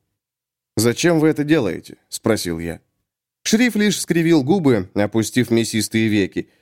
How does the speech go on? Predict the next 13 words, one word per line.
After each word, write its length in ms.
отвернулся 680
и 140
сунул 400
ключ 400
в 60
широкий 440
замок, 480
отработанным 680
движением 600
провернул. 580
Дверь 300
свободно 540
распахнулась. 920